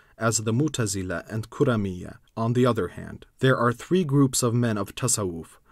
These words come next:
The first group are adherent to the Hadith and the Sunnah.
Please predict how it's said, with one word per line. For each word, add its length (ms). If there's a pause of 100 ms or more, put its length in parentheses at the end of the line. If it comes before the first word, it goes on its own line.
(200)
The 100
first 420
group 380
are 120
adherent 580
to 100
the 100
Hadith 480
and 160
the 60
Sunnah. 480